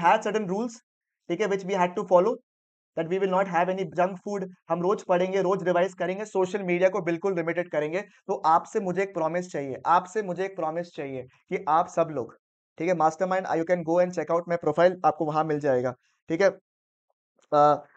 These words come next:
आपसे मुझे एक प्रॉमिस चाहिए। The promise is कि सर, आपको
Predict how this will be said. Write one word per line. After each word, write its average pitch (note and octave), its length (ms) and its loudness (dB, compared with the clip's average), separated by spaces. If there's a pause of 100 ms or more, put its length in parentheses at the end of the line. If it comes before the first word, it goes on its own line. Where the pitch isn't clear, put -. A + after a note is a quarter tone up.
आपसे F3+ 320 10
मुझे G3+ 180 4
एक G#3 100 2
प्रॉमिस F#3 360 6
चाहिए। G3 320 6
The F3 260 2
promise F3+ 420 10
is A3 200 0
कि F#3+ 160 -8
सर, F3+ 380 4 (200)
आपको F3 640 0